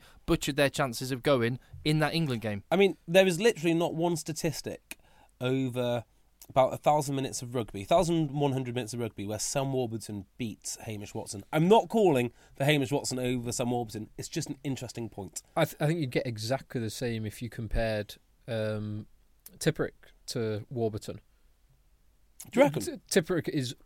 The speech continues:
Speaker 3: more athletic, gets involved more times, uh, more dynamic, have more line breaks, more, more offloads, all of those things.
Speaker 2: What about more tackles, more turnovers?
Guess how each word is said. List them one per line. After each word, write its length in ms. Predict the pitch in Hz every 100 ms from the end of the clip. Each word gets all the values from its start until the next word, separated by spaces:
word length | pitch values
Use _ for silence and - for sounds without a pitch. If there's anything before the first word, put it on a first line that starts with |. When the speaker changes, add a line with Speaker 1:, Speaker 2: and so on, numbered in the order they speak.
| - -
Speaker 3:
more 260 | 151 151 143
athletic, 640 | 127 135 - 131 - 147
gets 240 | - 135 -
involved 320 | 123 123 117
more 240 | 120 123
times, 580 | - 127 117 107 113 - - - - -
uh, 260 | 117 110
more 240 | 107 135 143
dynamic, 480 | 120 110 107 110 -
have 160 | 104
more 180 | 117 139
line 240 | 110 107
breaks, 220 | 101 95 -
more, 320 | 123 104 -
more 340 | 131 131 107 98
offloads, 400 | - 107 101 101
all 300 | 131 151 143
of 80 | 120
those 280 | 117 104
things. 480 | - 110 95 101 -
Speaker 2:
What 140 | 139 180
about 160 | 185
more 220 | 160 180
tackles, 400 | 156 180 170 151
more 160 | 156 156
turnovers? 580 | 175 170 135 98 90